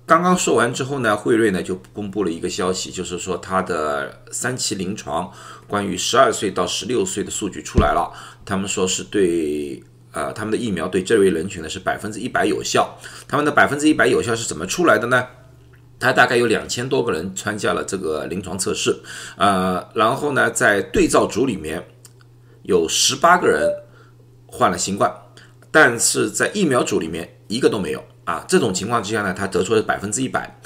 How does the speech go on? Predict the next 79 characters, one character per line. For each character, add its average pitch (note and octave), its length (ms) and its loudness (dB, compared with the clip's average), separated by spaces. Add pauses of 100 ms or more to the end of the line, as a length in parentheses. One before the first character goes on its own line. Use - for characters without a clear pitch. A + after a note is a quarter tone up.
(260)
那 G3 120 8
么 G3 100 8
到 B3+ 460 4
底 D2+ 420 -10
我 F#2 140 4
们 D#2+ 120 2
现 F#3+ 280 2
实 - 100 -2
生 C#3+ 180 0
活 B2 80 0
当 A#2+ 140 -2
中 A#2 100 -6
会 - 200 4
不 - 100 0
会 B2+ 100 0
是 - 120 -4
百 D#2+ 160 0
分 G2+ 120 -8
之 C#3 140 -6
一 C3 80 0
百 - 200 -4
呢？ F#2+ 180 -2 (300)
我 A2+ 180 8
认 A#3 180 8
为 - 100 0
是 - 140 -4
绝 G#2 140 -2
对 E3+ 100 4
不 - 100 -6
可 - 200 -8
能 - 120 -8
是 - 120 0
百 - 180 -6
分 D#2 140 -12
之 - 100 -8
一 B1 60 -10
百 - 180 -14 (600)
啊。 F#2 200 -8 (220)
这 B3 140 8
个 A3+ 40 12
百 - 160 8
分 F#3 140 4
之 F#3 120 2
一 G3+ 60 4
百 - 320 0
只 - 120 -6
是 A2+ 260 -2
临 C3+ 300 0
床 - 260 -4
上 - 260 0
得 F2 140 -4
到 F2 100 -4
的 D#2 80 -4
一 C2 40 -6
个 C#2 80 -6
数 - 180 -8
据， - 180 -16
到 B2+ 120 2
现 G#3+ 260 4
实 - 120 0
当 B2+ 180 -2
中 C3 100 -4
呢， B2 140 -2 (420)
保 - 200 4
证 G3 160 2
会 F3+ 120 2
有 F2 60 2
误 G2+ 160 -2
差， G2 380 -2
但 C4+ 200 4
是 C3 280 2 (220)
会 F#3 180 8
有 C3 100 10
很 G2+ 360 0
高 A3+ 140 4
的 D4+ 80 2
保 - 260 -2
护 G#3 180 2
率， B3+ 260 0